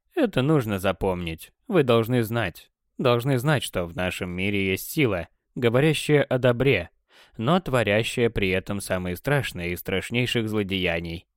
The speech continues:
Не стану называть его имени, ибо это давно уже не принято в научном сообществе". Тихо себе под нос пробубнил профессор.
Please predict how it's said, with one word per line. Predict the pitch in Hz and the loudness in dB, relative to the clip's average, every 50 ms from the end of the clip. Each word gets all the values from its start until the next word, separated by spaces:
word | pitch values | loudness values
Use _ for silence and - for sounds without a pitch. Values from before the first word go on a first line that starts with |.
| _ _ _ _ _ _ | _ _ _ _ _ _
Не | 294 214 165 | 2 2 2
стану | - - - 101 101 104 104 101 | 2 2 2 2 2 2 2 0
называть | 95 92 85 92 92 95 98 95 90 - - | 0 -2 -2 -2 0 2 2 0 0 0 -2
его | 104 101 107 113 | 0 2 4 4
имени, | 127 139 135 110 95 87 85 85 85 85 - - _ - | 4 2 0 -2 -4 -4 -4 -6 -8 -8 -10 -14 _ -2
ибо | 214 170 123 113 | -2 0 2 4
это | 113 117 113 - 120 | 2 2 2 2 2
давно | 107 113 113 127 151 156 135 113 | 4 4 4 4 4 4 4 4
уже | 98 92 87 92 87 87 | 2 2 0 0 -2 -2
не | 90 85 | -2 -4
принято | - - 104 107 110 110 101 - 104 | -2 0 0 2 2 0 0 0 -2
в | 98 | -2
научном | 101 92 92 92 90 - - 104 98 | 0 -2 -2 -2 -2 -4 -4 -6 -4
сообществе". | - - 127 131 117 98 - - - 92 - - - - 87 82 82 80 - _ _ _ _ _ _ _ _ _ _ _ _ | -2 0 2 2 2 2 0 -2 -4 -6 -8 -8 -8 -6 -6 -6 -6 -8 -10 _ _ _ _ _ _ _ _ _ _ _ _
Тихо | - 113 113 107 - 110 107 | 2 2 2 2 2 0 0
себе | - - 110 104 107 104 | 0 0 0 2 0 0
под | 101 - 156 151 123 | 2 4 2 4 4
нос | 110 98 87 90 - | 0 -4 -6 -8 -6
пробубнил | - 113 120 117 127 127 143 165 175 - | -2 0 0 2 2 2 2 2 2 2
профессор. | - 143 143 - - 107 95 - - - - - | 2 0 0 0 0 -2 -2 -2 -4 -6 -8 -8